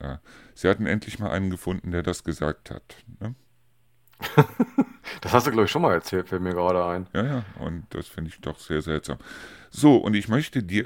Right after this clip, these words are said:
Speaker 1: gerne so ein paar von diesen Fragen stellen, damit die Leute ihren Bürgermeister ein bisschen besser kennenlernen. Und keine Angst, das sind keine Fragen,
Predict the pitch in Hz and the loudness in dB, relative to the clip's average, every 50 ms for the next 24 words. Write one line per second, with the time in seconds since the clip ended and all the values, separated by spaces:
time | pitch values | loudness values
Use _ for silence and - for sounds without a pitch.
0 | 123 104 - 104 110 117 117 120 117 104 - 101 92 85 - 101 117 131 - - | -2 -2 -2 0 0 0 0 0 -2 -2 0 -2 -2 -2 -2 -2 -4 -4 -2 -2
1 | 120 107 92 98 98 90 90 82 - - 78 76 78 78 76 78 67 - - - | -4 -2 -2 -2 -4 -4 -4 -6 -6 -4 -2 0 0 0 0 -4 -6 -6 -6 -4
2 | 67 78 95 127 139 123 98 76 76 - - 71 67 71 76 82 101 - 117 117 | -2 0 0 0 -2 -2 -4 -4 -4 -4 -4 -4 0 0 0 0 0 -2 -4 -6
3 | - - - - - - - - 98 87 87 80 76 82 87 95 101 110 101 101 | -6 -10 -20 -18 -20 -10 -4 -2 -2 0 0 0 2 2 2 2 2 2 0 2
4 | 90 87 95 - - - 101 90 85 76 90 - - - 90 85 80 80 80 - | 2 0 0 -2 -2 -2 -2 -2 -2 -2 -6 -6 -6 -6 -6 -4 -4 -4 -4 -4
5 | 95 90 - - 78 76 73 69 69 64 58 58 64 67 69 65 52 60 64 - | -6 -8 -6 -2 -2 -2 -2 -2 -4 -4 -6 -6 -6 -6 -8 -8 -8 -10 -12 -10
6 | - 82 82 85 78 73 - 131 160 160 - - 90 85 - - 87 82 - 87 | -6 -4 -2 -2 0 0 0 -2 -2 -4 -4 -4 -4 -4 -4 -4 -6 -6 -4 -4
7 | 87 87 73 - - 78 78 78 78 73 | -4 -4 -4 -4 -2 0 2 2 0 -2